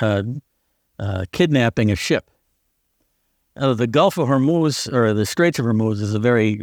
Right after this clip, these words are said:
uh, dicey place, as I'm sure all of your listeners know. Uh, but it is connected globally, which a lot of people don't really think about. The oil that comes out of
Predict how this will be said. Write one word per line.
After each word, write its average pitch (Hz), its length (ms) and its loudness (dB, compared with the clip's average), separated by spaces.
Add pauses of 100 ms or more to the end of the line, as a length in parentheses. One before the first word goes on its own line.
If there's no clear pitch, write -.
uh, 104 240 -2
dicey 113 460 0
place, - 500 -2 (600)
as 101 180 -2
I'm 107 140 2
sure 120 260 2
all 107 220 2
of 98 120 -2
your 98 240 -2 (440)
listeners 110 600 0
know. 120 340 0 (760)
Uh, 101 320 0
but 131 580 -2
it 147 140 0
is 156 180 0
connected 139 640 0
globally, 127 640 0
which 117 300 -2
a 120 60 -2
lot 117 180 2
of 113 80 -4
people 123 340 0
don't 113 180 -2
really 113 240 0
think 185 240 -2
about. 98 320 -4 (380)
The 110 140 -2
oil 226 320 4
that 156 180 -2
comes 160 320 0
out 139 240 2
of 120 260 -4